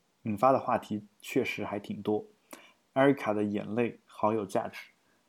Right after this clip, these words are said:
海龙哥说的对，如果这个社会真的一件平常事、平常的事件去歌功颂德，那么这个社会才是真的完了。然后呢，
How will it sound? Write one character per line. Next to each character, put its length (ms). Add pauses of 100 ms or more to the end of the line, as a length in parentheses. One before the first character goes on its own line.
(300)
海 180
龙 140
哥 120
说 160
的 80
对， 200
如 180
果 140
这 100
个 80
社 180
会 300 (840)
真 240
的 260 (600)
一 140
件 280
平 240
常 240
事、 380 (400)
平 180
常 200
的 80
事 180
件 180
去 200
歌 180
功 160
颂 180
德， 200
那 80
么 100
这 140
个 80
社 160
会 120
才 160
是 80
真 160
的 120
完 180
了。 100 (760)
然 180
后 140
呢， 320